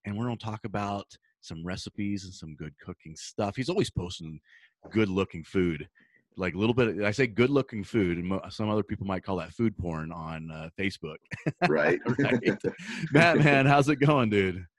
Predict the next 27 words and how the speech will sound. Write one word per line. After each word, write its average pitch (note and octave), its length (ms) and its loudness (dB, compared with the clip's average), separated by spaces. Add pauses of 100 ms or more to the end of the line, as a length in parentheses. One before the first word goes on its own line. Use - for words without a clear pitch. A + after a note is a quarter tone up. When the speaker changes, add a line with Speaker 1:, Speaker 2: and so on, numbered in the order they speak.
(240)
Speaker 2:
Good. C3 600 4 (200)
Yeah. C3+ 300 2
Happy, A#2+ 560 4
happy B2 340 0
Sunday C3 380 0
morning. B2+ 500 2 (460)
Speaker 1:
Yeah. F#2 400 -4 (420)
Speaker 2:
Yeah. A2 300 2
Speaker 1:
I G2 40 -4
know. G2+ 320 -8
We're, A#2 280 2
uh, G#2 120 2
we're, A2 320 0
we're G#2+ 140 -2
guys, G#2 320 2
we're G2+ 160 -2
doing G2 220 -2
this G2 140 -8
at F#2 120 -6
eight G2+ 200 -2
A F#2+ 160 0
M F#2+ 140 -4
on F2 140 -6
a E2 60 -8
Sunday, F#2 420 -8
which F2 240 -6
is E2 180 -12